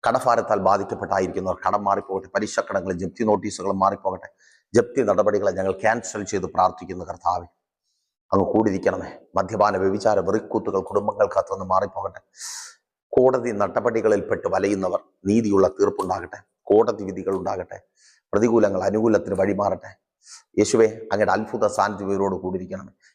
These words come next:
ഇവർ അനുഗ്രഹിക്കപ്പെടട്ടെ. ഓ ശബാല റാധൂരിയ, വിവാഹ ബന്ധങ്ങൾ നടക്കട്ടെ, ഉദരഫലങ്ങൾ ജനിക്കട്ടെ,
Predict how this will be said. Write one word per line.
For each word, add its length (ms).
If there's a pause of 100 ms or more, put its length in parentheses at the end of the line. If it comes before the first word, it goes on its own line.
(100)
ഇവർ 180
അനുഗ്രഹിക്കപ്പെടട്ടെ. 760 (600)
ഓ 80 (120)
ശബാല 480
റാധൂരിയ, 460 (120)
വിവാഹ 320
ബന്ധങ്ങൾ 340
നടക്കട്ടെ, 320 (140)
ഉദരഫലങ്ങൾ 560
ജനിക്കട്ടെ, 380